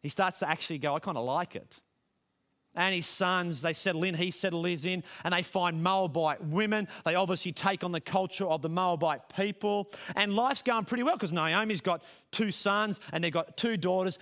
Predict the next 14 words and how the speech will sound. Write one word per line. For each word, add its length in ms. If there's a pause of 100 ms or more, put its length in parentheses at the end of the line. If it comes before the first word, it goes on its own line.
(100)
Things 340
are 80
looking 480
up 280
for 120
them. 380 (720)
And 240
then 540 (520)
Elimelech 380 (200)
dies, 680 (160)
the 80
two 240
sons 580
die, 540